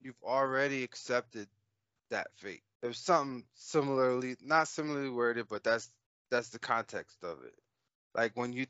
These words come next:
don't make an attempt to try, you've already sealed your fate of failure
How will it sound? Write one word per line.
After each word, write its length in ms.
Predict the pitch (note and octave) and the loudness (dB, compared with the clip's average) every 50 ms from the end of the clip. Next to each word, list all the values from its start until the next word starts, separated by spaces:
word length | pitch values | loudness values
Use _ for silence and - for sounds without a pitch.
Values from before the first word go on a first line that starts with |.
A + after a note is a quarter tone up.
| _ | _
don't 360 | - C#3 C3 C#3+ D#3 E3 - - _ _ _ _ _ _ _ _ _ _ - | 6 8 8 10 8 6 4 0 _ _ _ _ _ _ _ _ _ _ -4
make 280 | C#3+ C#3+ D3 C#3 - | 2 2 2 2 2
an 100 | B2 B2 | 0 -2
attempt 500 | A#2 A2+ - - - C#3+ C3 A#2+ A2 G2+ _ _ _ _ _ _ _ _ _ _ _ _ _ _ - | -2 -2 -4 -4 0 2 2 2 0 -2 _ _ _ _ _ _ _ _ _ _ _ _ _ _ -14
to 60 | B2+ | -12
try, 760 | A2+ - - - - B2+ B2+ A#2 G2+ F2+ F2+ F2 F#2 G2 F#2 F#2+ | -10 -8 -4 4 8 10 12 12 12 10 6 4 0 -4 -10 -18
you've 220 | A#2+ B2+ A#2 A2 | -20 -20 -16 -8
already 400 | D2+ G2+ A#2 B2 B2 A#2+ A2+ A2+ A2 | -2 0 2 2 2 2 0 -6 -14
sealed 420 | - - - C3 C3 C3+ B2+ A2+ - | -14 -14 -12 -8 -6 -6 -6 -6 -8
your 160 | - A2 G#2 _ _ - | -12 -14 -14 _ _ -2
fate 260 | A2+ G#2+ G#2 - - - | -2 -2 -2 -4 -10 -14
of 100 | F#2+ - | -18 -16
failure 480 | _ - A2 G2+ F#2+ F2+ F2 - - | _ -4 -2 -2 -2 -2 -6 -10 -20